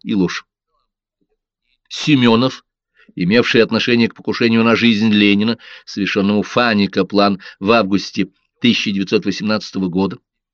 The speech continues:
приводит некоторые любопытные подробности этого акта,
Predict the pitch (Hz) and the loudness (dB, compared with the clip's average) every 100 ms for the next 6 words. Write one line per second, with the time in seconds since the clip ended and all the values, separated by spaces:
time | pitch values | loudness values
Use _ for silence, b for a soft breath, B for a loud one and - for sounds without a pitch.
0 | _ _ - 110 160 220 233 196 175 156 | _ _ 0 4 4 2 0 2 4 4
1 | 147 - 196 196 190 180 135 127 143 151 | 2 0 0 0 -2 0 0 0 -2 -2
2 | 147 151 120 95 107 - 113 113 117 101 | 0 0 2 0 -2 -4 -6 -4 -2 -2
3 | 90 - | -2 -14